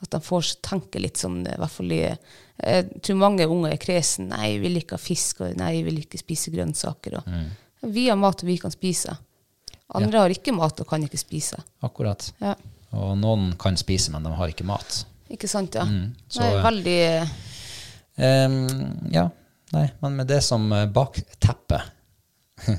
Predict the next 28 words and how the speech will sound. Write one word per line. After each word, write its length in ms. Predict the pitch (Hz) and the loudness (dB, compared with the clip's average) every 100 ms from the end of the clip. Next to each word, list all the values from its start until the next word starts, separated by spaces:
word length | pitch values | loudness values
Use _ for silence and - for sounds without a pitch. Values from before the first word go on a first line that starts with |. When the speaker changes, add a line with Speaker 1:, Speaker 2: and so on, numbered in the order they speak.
| 104 214 185 - - - _ - - | 0 -6 -6 -6 -6 -12 _ -16 -2
Speaker 2:
har 140 | 123 | 2
du 100 | 110 | 4
et, 200 | 92 - | 2 2
eh, 140 | 101 92 | -2 0
mathøydepunkt 880 | 95 110 - 117 113 - 85 - - | 0 -2 2 2 2 -2 -8 -6 -8
fra 180 | - 69 - | -4 -6 -2
sist 380 | - 87 - - | 0 2 0 -4
uke? 280 | 95 - - _ _ _ _ - | -8 -8 -12 _ _ _ _ -2
Speaker 1:
Det 120 | 302 | 0
har 160 | 175 160 | 2 0
jeg. 80 | 156 | 4
Speaker 2:
Eller 140 | 160 | 4
kanskje 280 | 165 156 160 | 6 4 6
du 100 | 143 | 8
har 80 | 139 | 8
et 120 | 131 135 | 6 4
matlavepunkt? 680 | 131 - 120 117 - - - | 6 6 6 4 0 -4 2
Speaker 1:
Ja, 120 | 240 | 4
det 120 | 262 | 6
har 160 | 269 202 | 6 6
jeg 100 | 180 | 6
også. 300 | 214 - - - | 4 2 0 -2
Speaker 2:
Skal 180 | - 101 | -2 0
vi 40 | 98 | 4
begynne 160 | 110 85 | 2 2
med 20 | |
det 140 | 87 | 0
da? 60 | 87 | 0